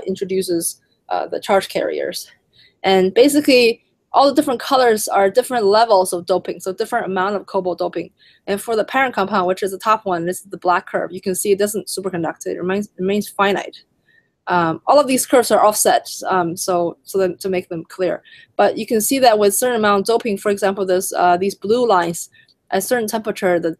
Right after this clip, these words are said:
resistivity drops. That indicates the, the, um, emergence of superconductivity. So this is one mechanism, which is that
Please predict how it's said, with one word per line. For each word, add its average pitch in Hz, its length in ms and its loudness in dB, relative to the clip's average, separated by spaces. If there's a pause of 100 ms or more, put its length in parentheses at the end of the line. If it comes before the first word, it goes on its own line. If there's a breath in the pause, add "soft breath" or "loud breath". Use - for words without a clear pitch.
resistivity 190 540 -2
drops. - 360 0
That 185 240 4
indicates 196 580 -2
the, 180 260 -4 (140)
the, 175 380 0 (280)
um, 170 320 -2
emergence 190 420 0
of 175 80 -4
superconductivity. 180 720 -8 (480)
So 196 220 0
this 214 220 2
is 208 100 -2
one 208 200 4
mechanism, 185 480 0
which 165 180 -2
is 170 160 -2
that 156 280 0